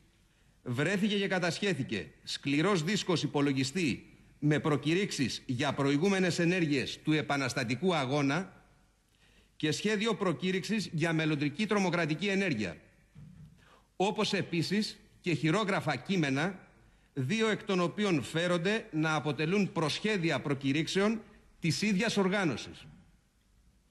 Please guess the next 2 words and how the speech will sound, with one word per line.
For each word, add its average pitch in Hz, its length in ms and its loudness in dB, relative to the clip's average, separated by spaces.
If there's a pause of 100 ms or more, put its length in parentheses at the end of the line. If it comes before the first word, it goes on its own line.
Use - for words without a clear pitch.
(1040)
Επιπλέον 196 720 0
βρέθηκαν 110 580 -2